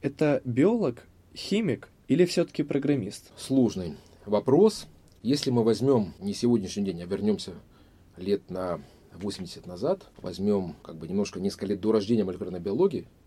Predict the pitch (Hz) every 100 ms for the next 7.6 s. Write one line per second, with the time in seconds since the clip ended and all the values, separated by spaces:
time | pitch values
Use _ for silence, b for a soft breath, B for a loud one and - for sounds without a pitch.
0 | - 104 95 104 98 104 95 95 104 98
1 | 87 - 85 98 98 85 85 92 82 -
2 | 117 101 - - 107 - 87 82 98 92
3 | - 107 160 120 - - 95 - 165 -
4 | 127 156 - 90 - 127 120 123 113 110
5 | 110 110 143 202 - - 117 104 107 -
6 | - 101 - 170 185 120 101 - 95 90
7 | 104 101 117 104 92